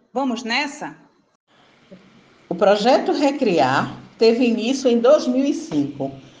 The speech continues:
Speaker 2: com o intuito de promover a conscientização ambiental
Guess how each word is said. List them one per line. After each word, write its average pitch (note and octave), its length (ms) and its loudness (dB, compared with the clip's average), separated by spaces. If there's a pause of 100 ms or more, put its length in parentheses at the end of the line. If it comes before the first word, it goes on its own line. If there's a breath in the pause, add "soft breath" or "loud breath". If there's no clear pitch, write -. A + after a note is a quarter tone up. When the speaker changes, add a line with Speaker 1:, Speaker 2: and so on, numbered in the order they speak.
(180 loud breath)
Speaker 2:
com A3 100 2
o A#3 40 6
intuito B3+ 560 2
de A#3+ 140 0
promover B3 1120 0
a F3 120 -2
conscientização C4 1120 2
ambiental D#3 840 0